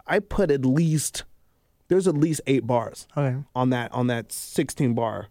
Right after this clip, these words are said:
Speaker 1: verse for
Speaker 2: Okay.
Speaker 1: me.
Speaker 2: Yeah, yeah.
Speaker 1: Like, you know what I'm saying? But I'm not gonna be like, "Oh, man, I go for it." Like, you know what I'm saying? 'Cause I'm like, creativity works like that. Back in the day, back in the, the Motown days, these guys that we look at, these Motown legendary artists,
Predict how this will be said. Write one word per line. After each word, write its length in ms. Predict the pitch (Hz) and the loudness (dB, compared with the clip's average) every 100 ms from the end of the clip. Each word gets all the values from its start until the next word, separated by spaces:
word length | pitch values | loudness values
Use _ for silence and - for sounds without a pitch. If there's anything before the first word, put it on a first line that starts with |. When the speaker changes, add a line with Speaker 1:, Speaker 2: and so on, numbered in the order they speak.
| _ - | _ -8
Speaker 1:
verse 320 | 123 113 135 | -4 0 0
for 120 | - | 2
Speaker 2:
Okay. 100 | 127 | 2
Speaker 1:
me. 240 | 127 123 117 | 2 -2 -6
Speaker 2:
Yeah, 340 | 147 160 143 131 | -4 -2 -2 -2
yeah. 220 | 156 117 | -4 0
Speaker 1:
Like, 120 | 135 | 2
you 60 | 175 | 4
know 60 | 196 | 4
what 40 | |
I'm 80 | 185 | 4
saying? 300 | 214 214 220 | 6 6 6
But 100 | 254 | 4
I'm 80 | 277 | 2
not 140 | 147 | 2
gonna 120 | 135 | 4
be 100 | 117 | 2
like, 140 | 104 143 | 2 0
"Oh, 160 | 220 | 0
man, 240 | 175 95 - | 0 -2 -2
I 100 | 208 | -2
go 200 | 214 214 | -2 -2
for 120 | - | 0
it." 60 | 151 - - 381 | -2 -2 4 8
Like, 140 | 320 | 10
you 60 | 226 | 10
know 80 | 285 | 8
what 20 | 277 | 8
I'm 60 | 285 | 4
saying? 280 | 285 302 285 | 6 6 6
'Cause 100 | 285 | 6
I'm 100 | 277 | 2
like, 160 | - - - _ | 0 -6 -14 _
creativity 540 | - 277 269 - 233 240 | 0 2 2 2 2 2
works 260 | 220 262 | 2 2
like 160 | 170 131 | 2 2
that. 180 | 107 - _ _ _ - | -2 -8 _ _ _ -10
Back 400 | 110 165 269 - | 2 4 4 4
in 80 | 302 | 2
the 80 | |
day, 460 | 147 127 131 165 220 _ - | 2 2 4 2 0 _ -12
back 400 | 113 139 170 247 | -2 2 2 2
in 80 | 220 | 2
the, 140 | 214 | 2
the 80 | 123 | 4
Motown 400 | 165 - 185 123 | 4 4 4 4
days, 340 | 107 - - - _ _ _ _ _ _ _ _ _ 151 151 | 2 -2 -6 -8 _ _ _ _ _ _ _ _ _ -12 -2
these 220 | 233 294 | 0 2
guys 300 | 190 165 214 | 2 4 4
that 60 | 214 | 2
we 100 | 196 | 2
look 180 | 214 | 2
at, 80 | 170 185 175 | 2 2 2
these 180 | 202 226 | 2 4
Motown 540 | 160 185 - 196 156 | 4 4 2 4 4
legendary 420 | 147 185 175 151 - | 4 4 4 4 2
artists, 460 | 123 147 196 208 | 2 2 2 0